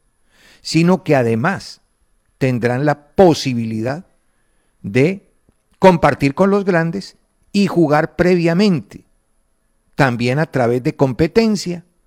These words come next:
mostrar de qué están hechos y para qué sirven. Activar a los jugadores del medio local, de la liga local, activarlos para que compitan con la camiseta nacional, en fin,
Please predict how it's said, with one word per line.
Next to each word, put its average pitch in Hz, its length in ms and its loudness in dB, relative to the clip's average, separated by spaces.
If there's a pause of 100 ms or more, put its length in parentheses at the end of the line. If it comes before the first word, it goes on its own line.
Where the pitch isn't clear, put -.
(180)
mostrar 131 560 -2
de 131 120 -8
qué 131 100 -10
están 131 280 -4
hechos 135 320 -8
y 117 80 -8
para 95 220 -8
qué 104 180 -10
sirven. 85 460 -10 (920)
Activar 139 800 0
a 120 80 -2
los 110 120 0
jugadores 117 600 -2
del 104 160 -2
medio 117 320 -4
local, 165 560 -4 (340)
de 117 160 -2
la 110 140 0
liga 110 260 -4
local, 143 540 -4 (1500)
activarlos 170 840 -4 (760)
para 95 180 -10
que 104 120 -10
compitan 160 680 -2 (200)
con 117 160 0
la 101 100 -4
camiseta 104 500 -4
nacional, 117 600 -4 (480)
en 131 220 -2
fin, 98 260 -10